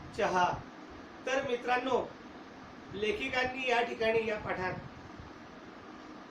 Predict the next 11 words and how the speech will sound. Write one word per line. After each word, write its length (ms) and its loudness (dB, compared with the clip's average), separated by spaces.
वारली 360 10
वाड्याचे 420 8
वर्णन 600 6
आपल्या 340 2
शब्दांमध्ये 920 2
केलेलं 320 4
आहे. 140 6
तर 380 10
ज्यावेळी 360 6
त्या 220 6
पोचल्या, 640 4